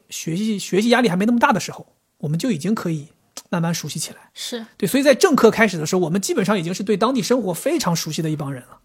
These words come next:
Speaker 2: 嗯。
Speaker 1: 对啊，那就和其他刚来读书的学生就不一样了。到现在为止，我都很建议，如果你出国留学，当然我们在英国读的书，所以我们比较有这个说，说话的权利嘛。我们就是，如果你去英国读书，我是非常建议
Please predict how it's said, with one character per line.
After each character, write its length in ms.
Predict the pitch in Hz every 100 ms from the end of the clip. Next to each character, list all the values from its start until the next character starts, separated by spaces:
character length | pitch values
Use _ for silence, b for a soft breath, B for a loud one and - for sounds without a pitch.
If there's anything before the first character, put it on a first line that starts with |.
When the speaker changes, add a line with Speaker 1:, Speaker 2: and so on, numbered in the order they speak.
| -
Speaker 2:
嗯。 360 | 254 254 262 B B
Speaker 1:
对 140 | -
啊， 160 | 156 143
那 80 | -
就 120 | 175 190
和 440 | 170 160 180 180 b b b -
其 140 | 180
他 180 | 180 185
刚 280 | 185 202 202
来 240 | 143 160
读 160 | 165 143
书 120 | 175
的 80 | 160
学 140 | -
生 100 | 147
就 80 | 147
不 140 | 156
一 80 | 143
样 160 | 147 131
了。 200 | 120 _ _
到 100 | 254
现 140 | 190
在 80 | 220
为 80 | 180
止， 80 | 156
我 80 |
都 80 | 147
很 160 | 165 139
建 260 | 180 151
议， 100 | 143
如 180 | 135 151
果 100 | 180
你 100 | 185 135
出 120 | 170
国 120 | 160
留 120 | 143
学， 320 | 147 143 127 - -
当 120 | 247
然 160 | 190
我 80 | 185
们 120 | 156
在 80 | 175
英 160 | 214 247
国 100 | 214
读 100 | 180
的 80 | 185
书， 220 | 202 196
所 160 | 190
以 20 | 185
我 80 |
们 120 | 156 165
比 80 |
较 120 | 165 190
有 160 | 151
这 140 | 131 170
个 300 | 156 139 -
说， 280 | - - 196
说 300 | 170 - 208
话 140 | 208 180
的 40 |
权 220 | 156 139
利 100 | 190
嘛。 140 | 160 -
我 80 | -
们 100 | 151
就 140 | 160 170
是， 240 | 165 143 b b
如 160 | 175
果 80 | 214
你 80 | 180
去 160 | -
英 80 | 156
国 80 | 143
读 140 | 139
书， 120 | 131 143
我 60 |
是 120 | 131 -
非 100 | 180
常 100 | 165
建 160 | 165
议 120 | 139